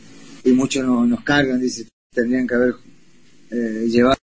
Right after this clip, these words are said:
a la primera, pero viste cómo es el fútbol. El folclore del fútbol te lleva a ver, por, no hubieran ganado el campeonato.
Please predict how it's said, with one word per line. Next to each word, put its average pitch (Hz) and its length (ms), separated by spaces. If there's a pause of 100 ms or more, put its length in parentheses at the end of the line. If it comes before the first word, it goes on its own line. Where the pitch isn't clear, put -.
(140)
a 127 240
la 117 120
primera, 123 480
pero 117 180
viste 131 240
cómo 123 180
es 117 120
el 110 60
fútbol. 113 340
El - 100 (220)
folclore 165 500
del 139 180
fútbol 180 400
te 135 100
lleva 147 260
a 143 100
ver, 151 220
por, 135 160
no 135 480
hubieran 139 240
ganado 143 240
el 131 60
campeonato. 131 640